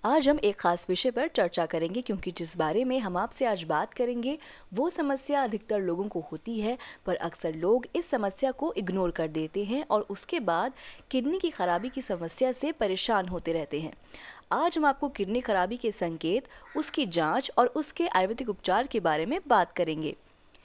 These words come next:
इससे पहले हम अपने विषय पर चर्चा करें, जिन लोगों ने अब तक हमारे चैनल को सब्सक्राइब नहीं किया है, वो जल्दी से सब्सक्राइब करें और साथ ही बेल आइकन को दबाना ना भूलें। इससे आप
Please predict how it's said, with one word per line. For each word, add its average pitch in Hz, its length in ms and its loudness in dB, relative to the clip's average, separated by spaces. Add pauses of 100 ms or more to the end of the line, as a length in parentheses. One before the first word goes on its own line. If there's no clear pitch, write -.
(240)
इससे 269 220 -2
पहले 311 300 2
हम 349 100 0
अपने 254 200 -2
विषय 196 260 0
पर 233 140 0
चर्चा 165 360 -2
करें, 196 300 0 (280)
जिन 285 140 4
लोगों 302 200 2
ने 381 80 0
अब 277 160 0
तक 311 140 -2
हमारे 226 220 0
चैनल 226 240 -2
को 269 140 -2
सब्सक्राइब 190 440 -2
नहीं 180 240 -2
किया 254 240 2
है, 269 100 0
वो 294 120 0
जल्दी 196 440 2
से 269 160 -2
सब्सक्राइब 208 580 -2
करें 277 260 2 (280)
और 196 120 4
साथ 302 420 0
ही 285 120 0
बेल 240 260 2
आइकन 208 260 -2
को 214 120 0
दबाना 175 360 0
ना 165 200 0
भूलें। 247 340 0 (340)
इससे 190 280 0
आप 180 260 2